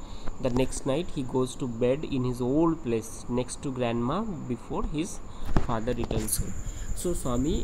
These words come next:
again, he was back to his grandmother's place where he was sleeping usually, and he didn't sleep in the office. So through this story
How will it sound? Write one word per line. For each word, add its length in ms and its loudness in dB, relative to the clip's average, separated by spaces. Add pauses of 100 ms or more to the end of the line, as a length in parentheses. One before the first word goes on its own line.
again, 580 4 (1400)
he 100 6
was 220 4
back 340 4 (160)
to 320 2
his 280 2
grandmother's 680 2 (120)
place 300 2
where 200 2
he 80 2
was 200 2
sleeping 400 2
usually, 600 4 (520)
and 280 0
he 160 2
didn't 320 0
sleep 420 0
in 240 -2
the 180 -4 (240)
office. 520 -2 (840)
So 140 2
through 220 2
this 280 0
story 640 2